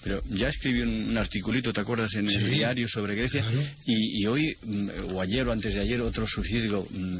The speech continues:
Speaker 1: es que
Speaker 2: Sí.
Speaker 1: ya no es solo la dificultad económica, es la soledad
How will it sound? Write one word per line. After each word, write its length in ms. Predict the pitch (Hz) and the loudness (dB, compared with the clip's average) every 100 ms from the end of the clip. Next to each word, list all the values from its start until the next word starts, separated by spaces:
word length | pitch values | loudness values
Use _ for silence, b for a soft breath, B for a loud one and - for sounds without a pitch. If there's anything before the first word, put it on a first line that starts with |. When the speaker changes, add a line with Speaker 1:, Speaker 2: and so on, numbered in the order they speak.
| 82 | -4
Speaker 1:
es 120 | 78 | -4
que 140 | - 143 | -2 0
Speaker 2:
Sí. 40 | |
Speaker 1:
ya 200 | 143 165 185 B B B - | 2 0 -4 B B B 0
no 280 | 110 151 | 2 2
es 100 | 185 - | 2 0
solo 340 | 131 120 117 - | 0 2 0 0
la 140 | 117 | 0
dificultad 600 | 107 104 107 92 90 104 120 | 0 0 -2 -4 -4 -4 -4
económica, 480 | 104 98 127 - | -2 0 0 0
es 160 | 143 - - | 0 -2 -2
la 220 | 113 101 | 0 2
soledad 640 | 95 - 127 151 120 113 | 0 0 0 2 0 0